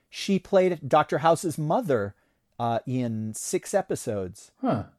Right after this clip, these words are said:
Speaker 1: Uh, and I just, I thought, "Well, oh, that, that's cool," but I, I still didn't recognize her. I thought she was really, really cool, but,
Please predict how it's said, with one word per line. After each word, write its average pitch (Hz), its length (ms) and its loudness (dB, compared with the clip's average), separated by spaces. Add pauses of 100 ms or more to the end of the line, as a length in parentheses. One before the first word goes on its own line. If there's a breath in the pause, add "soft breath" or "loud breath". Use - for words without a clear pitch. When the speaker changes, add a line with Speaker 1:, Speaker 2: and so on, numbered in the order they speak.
Speaker 1:
Uh, 139 260 4
and 156 180 0
I 160 120 0
just, - 420 -6
I 135 100 4
thought, 135 280 2
"Well, 165 120 4
oh, 370 200 4
that, 330 200 4
that's 320 240 2
cool," 180 280 4
but 170 120 4
I, 170 180 4
I 156 120 2
still 247 260 2
didn't 151 260 2
recognize 131 520 -2
her. 127 100 -2
I 180 140 6
thought 196 240 2
she 175 160 -2
was 147 160 -4
really, 127 300 0 (340)
really 117 340 0
cool, 147 440 0
but, 104 420 -6